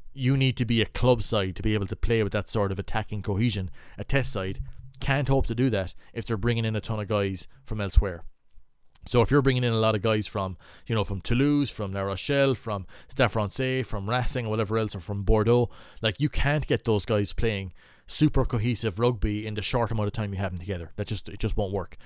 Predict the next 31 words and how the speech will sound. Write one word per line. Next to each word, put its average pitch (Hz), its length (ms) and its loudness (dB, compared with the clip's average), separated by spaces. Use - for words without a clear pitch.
Same 127 200 2
way 120 80 4
that 107 120 0
the 92 60 -10
Springboks 117 500 0
can't 92 220 -6
do 92 120 -8
it. 80 120 -14
Like, 101 240 -6
so 123 340 2
what 131 280 4
you'll 131 220 0
have 127 180 2
to 113 80 -8
do 123 220 4
is, 98 340 2
at - 140 -4
test 165 260 4
level, 101 300 -2
is - 140 -10
play 123 200 -2
off-ball 117 440 2
rugby, 104 320 -2
which 101 180 -6
you 113 60 -4
can 113 160 -6
do 110 100 -2
with 101 140 -4
very 123 320 2
little 104 180 -4
cohesion. 98 480 -4